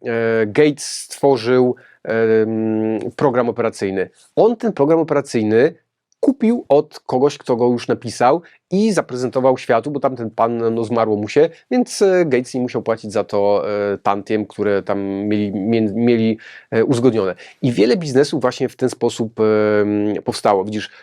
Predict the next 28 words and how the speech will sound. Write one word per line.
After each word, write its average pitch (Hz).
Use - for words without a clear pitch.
u 156
nas 160
jest 143
Impost, 135
jest 117
pan 117
Brzuska, 110
który 113
jest 110
jednym 110
z -
bogatszych 107
Polaków 104
teraz. 110
To 196
nie 339
jest -
tak, 117
że 113
on 113
wymyślił 110
te 104
skrzynki. 95
On 240
to 175
po 185
prostu 113
zobaczył, 120